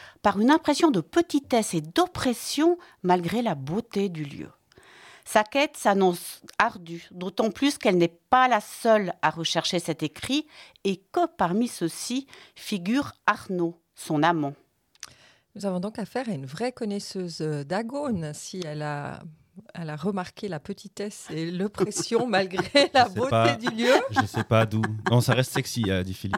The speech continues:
Speaker 2: <laughs> Oh, on en sait plus sur, euh, sur cette, euh, écrivaine. Elle, elle a vécu à Saint-Maurice, elle a étudié à Saint-Maurice.
Speaker 1: Non, alors pas à ma connaissance, mais, mais, mais, on m'a soufflé à l'oreille qu'elle a demandé et obtenu de la documentation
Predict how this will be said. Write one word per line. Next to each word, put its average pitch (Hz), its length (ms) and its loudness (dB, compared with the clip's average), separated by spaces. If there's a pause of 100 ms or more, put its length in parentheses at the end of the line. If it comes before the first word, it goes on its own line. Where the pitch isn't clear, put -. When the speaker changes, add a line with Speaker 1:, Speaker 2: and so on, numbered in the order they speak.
Speaker 2:
<laughs> 78 40 -16 (520)
Oh, - 60 2 (120)
on 254 140 2
en 254 100 2
sait 330 160 -2
plus 359 200 -8
sur, 220 280 -4
euh, 196 160 0
sur - 160 -12
cette, - 340 -10
euh, 170 300 -4
écrivaine. 180 560 -10
Elle, 170 180 -4
elle 156 160 -4
a 139 60 -6
vécu 196 240 -8
à 220 40 -4
Saint-Maurice, 214 440 -10
elle 165 80 -6
a 147 40 -4
étudié 247 500 -10
à - 60 -6
Saint-Maurice. 190 360 2
Speaker 1:
Non, 196 260 8
alors 196 220 4
pas 247 140 6
à - 20 4
ma 247 120 4
connaissance, 254 920 6
mais, 220 360 6
mais, 175 240 4
mais, 269 380 4
on 190 80 6
m'a 170 160 6
soufflé - 380 -2
à 190 80 6
l'oreille 220 480 2
qu'elle 190 200 -4
a 190 80 6
demandé 247 480 4
et 185 260 -2
obtenu 294 760 6
de 190 140 -2
la 165 120 4
documentation 190 1080 2